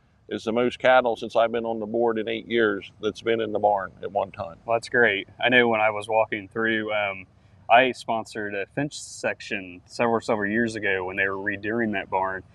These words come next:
Speaker 2: And usually there's no cattle on that back side where my fence section is, and there was actually cattle back through there this year.
Speaker 1: Oh,
Speaker 2: So I was
Speaker 1: yeah.
Speaker 2: excited to see the space actually being used this
Speaker 1: That's
Speaker 2: year.
Speaker 1: right.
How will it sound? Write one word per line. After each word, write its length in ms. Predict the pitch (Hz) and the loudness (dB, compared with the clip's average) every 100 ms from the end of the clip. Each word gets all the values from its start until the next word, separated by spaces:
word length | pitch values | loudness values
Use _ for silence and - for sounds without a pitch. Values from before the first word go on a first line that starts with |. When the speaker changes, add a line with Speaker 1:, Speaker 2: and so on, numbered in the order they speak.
| - _ | -20 _
Speaker 2:
And 120 | 98 | 0
usually 440 | 113 143 139 120 110 | 4 4 6 6 6
there's 180 | 104 | 2
no 140 | 117 117 | 0 -2
cattle 480 | - 120 123 107 95 | 6 8 8 6 0
on 100 | 98 | -2
that 180 | 98 | -2
back 260 | - 107 104 | 2 2 0
side 380 | - 113 110 98 | -2 2 2 0
where 160 | 95 | -6
my 140 | 92 87 - | -10 -16 -12
fence 200 | 120 113 | -10 -10
section 400 | - 95 - 95 | -8 -8 -8 -12
is, 280 | 90 87 90 | -10 -10 -12
and 100 | 92 | -12
there 80 | 95 | -12
was 120 | 95 104 | 2 2
actually 280 | 107 - | 4 -2
cattle 560 | 95 110 107 113 92 90 - _ - | 2 6 6 4 -4 -12 -18 _ -4
back 260 | 90 - | -4 -6
through 140 | - 101 | -12 -8
there 220 | 92 90 | -8 -8
this 240 | 92 - | -12 -10
year. 260 | 98 - - - - | -10 -10 -14 -20 -2
Speaker 1:
Oh, 140 | 107 120 | 4 6
Speaker 2:
So 60 | |
I 20 | 117 | 8
was 40 | |
Speaker 1:
yeah. 60 | 113 | 6
Speaker 2:
excited 380 | 101 104 95 90 | 4 0 0 -4
to 60 | 87 | -14
see 440 | - 101 95 90 - - | -8 -6 -6 -12 -18 -18
the 60 | |
space 340 | - 107 104 - | -4 0 0 0
actually 300 | 95 - 104 | -2 -4 -4
being 240 | 98 95 | -4 -4
used 360 | 101 104 92 - | -4 -6 -8 -12
this 120 | 87 | -4
Speaker 1:
That's 140 | 98 | -4
Speaker 2:
year. 100 | 92 | 6
Speaker 1:
right. 160 | 110 101 | 6 6